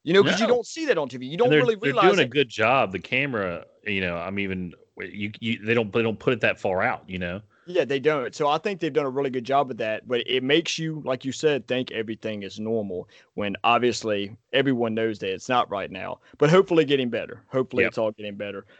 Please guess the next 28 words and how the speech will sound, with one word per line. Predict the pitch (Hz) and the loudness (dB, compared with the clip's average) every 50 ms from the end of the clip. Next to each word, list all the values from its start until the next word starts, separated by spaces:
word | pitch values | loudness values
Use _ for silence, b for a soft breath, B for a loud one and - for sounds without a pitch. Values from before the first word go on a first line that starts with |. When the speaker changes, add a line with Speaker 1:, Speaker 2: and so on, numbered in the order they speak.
| b b b | b b b
Speaker 1:
Um, | - 131 135 131 | 0 0 0 2
guys, | 123 160 165 170 175 165 165 | 4 4 6 6 6 4 2
on | - 135 160 180 | 0 0 2 2
this | 196 190 170 - | 2 2 2 2
episode, | 165 160 - 143 - - 139 127 | 0 -2 -2 -4 -4 -4 -4 -2
we're | 120 131 135 | -4 -4 -4
gonna | 143 139 127 | -4 -4 -6
talk | - 139 139 131 - | -4 -4 -4 -4 -2
about | 143 135 117 | -2 -4 -2
our | 80 113 117 | -2 -2 -4
biggest | 113 101 - 135 147 151 156 151 - - - | 0 2 2 4 4 2 0 -2 -4 -8 -6
takeaways | - 131 131 - - 117 107 107 98 92 - - 113 - | -4 -4 -4 -2 -4 -4 -4 -4 -6 -6 -8 -10 -12 -12
from | - 113 107 | -10 -8 -8
the | 104 101 | -8 -2
first | - 120 117 107 - | 0 0 0 0 -2
two | - 120 107 | -4 -4 -4
weeks | 104 104 101 - | -4 -6 -8 -8
of | 101 | -8
the | 104 | -8
N | 101 | -8
F | 95 - | -6 -6
L | 95 90 | -6 -6
season. | - - - 131 131 113 120 123 | -4 -2 0 2 2 2 2 2
I'm | 117 110 127 | 4 4 4
gonna | 135 123 | 4 4
give | 123 135 117 | 4 4 2
some | 120 123 | 2 0
takeaways. | 117 127 123 117 - 117 117 117 113 113 110 110 - | 0 2 0 2 2 2 2 2 2 2 0 -2 -8